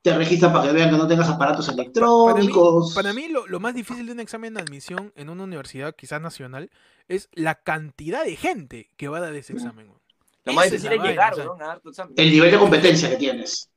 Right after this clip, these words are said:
Speaker 2: Claro, el nivel.
Speaker 3: Porque hay tan, ah, ah, ¿ustedes
Speaker 2: Es que
Speaker 3: han postulado alguna vez a un examen de admisión? O sea
Speaker 2: Yo iba, yo iba a postular a la uni, pero ingresé a otra universidad y ya no postulé.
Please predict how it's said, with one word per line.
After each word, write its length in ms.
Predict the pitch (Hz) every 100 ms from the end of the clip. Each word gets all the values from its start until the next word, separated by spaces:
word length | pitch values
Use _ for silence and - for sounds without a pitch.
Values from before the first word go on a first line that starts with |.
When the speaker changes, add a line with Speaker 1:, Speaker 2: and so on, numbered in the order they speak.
| _ _
Speaker 2:
Claro, 360 | 175 202 202 156
el 80 | 143
nivel. 220 | 180 254 _ _ _ _ _ _ _ _ _
Speaker 3:
Porque 220 | 139 160
hay 100 | 175
tan, 220 | 196 196 _ 147 _ _ -
ah, 100 | 139 _ _ -
ah, 160 | 208 -
¿ustedes 240 | 208 196
Speaker 2:
Es 40 | 294
que 60 |
Speaker 3:
han 80 | 294
postulado 460 | 277 277 226 220 226
alguna 320 | 220 208 202
vez 180 | 202 202
a 260 | 190 165 160
un 100 | 160
examen 240 | 160 165
de 60 | 160
admisión? 340 | 156 - 240 _ _
O 80 | -
sea 240 | 139 135
Speaker 2:
Yo 300 | 170 220 302
iba, 220 | 226 233 208
yo 100 | 214
iba 140 | 247
a 40 |
postular 340 | 254 - 170 196
a 20 |
la 120 | 180
uni, 260 | 165 208 247
pero 400 | - 156 135 131
ingresé 440 | 165 151 147 151 196
a 60 |
otra 180 | 185 202
universidad 560 | 196 160 127 139 151 208
y 160 | 135 131
ya 180 | 139 151
no 120 | 151
postulé. 320 | 147 127 117